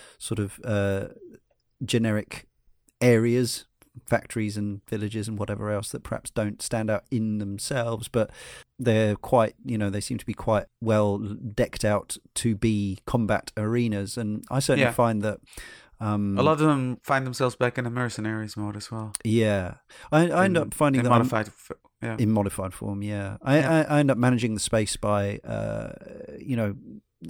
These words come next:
Speaker 1: similar ways to, to four, and ultimately, yeah, my compulsion to continue playing this game is, is based around this, uh, this surprisingly satisfying and,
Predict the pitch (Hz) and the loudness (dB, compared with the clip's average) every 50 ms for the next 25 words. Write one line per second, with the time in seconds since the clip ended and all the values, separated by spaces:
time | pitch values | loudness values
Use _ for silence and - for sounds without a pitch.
0 | - - 156 - - - - 196 190 170 151 139 135 135 147 143 139 - - - | -14 -14 -14 -10 -6 -2 0 2 4 4 4 4 4 4 4 2 -2 -4 -6 -4
1 | 151 139 - - - - 123 - - 127 127 127 123 123 127 - 123 117 113 113 | -4 -4 -4 -6 -4 -4 -4 -2 0 0 2 4 4 2 0 0 -2 -2 -2 -2
2 | 110 - 127 127 120 - - 117 113 117 - 117 113 110 104 - 120 113 107 104 | -4 -2 -2 -2 -2 -2 -2 -4 -4 -4 -4 -4 -4 -4 -4 -4 -2 -2 -2 -2
3 | 107 - - 117 113 113 110 101 - - 107 - - 113 107 - - 107 101 104 | -4 -6 -6 -4 -2 0 -2 -2 -2 -4 -4 -2 -2 -2 -2 -2 -4 -6 -6 -6
4 | - - 110 101 - 120 107 101 101 - - 107 107 107 107 101 - - - 104 | -6 -6 -6 -4 -2 -4 -2 -4 -6 -4 -2 -2 -2 -2 -4 -6 -6 -6 -4 -4
5 | 104 101 101 101 104 120 - - 120 104 - - 113 104 95 - - 107 104 104 | -4 -4 -6 -8 -8 -10 -10 -8 -10 -8 -6 -4 -4 -4 -4 -4 -6 -6 -6 -6
6 | 104 101 101 101 - - - - - - - - - - - - - - - - | -4 -6 -6 -6 -8 -10 -12 -14 -18 -20 -20 -20 -20 -18 -20 -20 -20 -20 -16 -8
7 | - 104 101 98 101 98 - - 104 - - - 104 - - 117 110 107 98 101 | -4 -2 -2 -2 -2 -4 -4 -4 -4 -4 -2 -4 -4 2 4 4 4 4 2 -2
8 | 101 101 101 101 101 101 101 101 - - _ _ _ _ _ _ _ _ _ _ | -4 -4 -4 -4 -4 -4 -4 -6 -8 -10 _ _ _ _ _ _ _ _ _ _
9 | _ _ - - - - - 139 - 104 104 - - - - 110 107 104 104 98 | _ _ -12 -6 -4 -2 -2 -2 -2 -2 -4 -6 -6 -2 -2 -2 -2 -2 -2 -4
10 | 101 101 98 95 104 107 | -6 -6 -8 -8 -10 -10